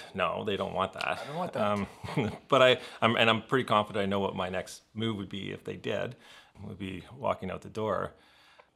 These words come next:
Speaker 1: But those, those are just really great outcomes, for sure. But what it really means is that they've learned how to embody, as an organization, six c-,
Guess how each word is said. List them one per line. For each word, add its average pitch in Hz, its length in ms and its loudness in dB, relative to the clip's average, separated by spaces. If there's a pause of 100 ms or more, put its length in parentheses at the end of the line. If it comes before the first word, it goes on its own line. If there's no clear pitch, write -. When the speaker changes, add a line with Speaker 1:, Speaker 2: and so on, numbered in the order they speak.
Speaker 1:
But 139 240 4
those, 160 280 6
those 160 160 6
are 185 60 2
just 160 200 0
really 127 180 2
great 104 320 -2
outcomes, 110 580 0
for - 100 -10
sure. 104 460 4 (760)
But 120 320 8
what 143 160 6
it 143 40 8
really 165 340 8
means 110 640 2 (260)
is 120 200 2
that 123 200 10
they've 120 280 4
learned 123 420 4 (140)
how 123 120 4
to 120 140 6
embody, 104 580 4 (100)
as 151 260 6
an 113 100 0
organization, 90 800 -6 (460)
six 165 300 2
c-, - 60 -6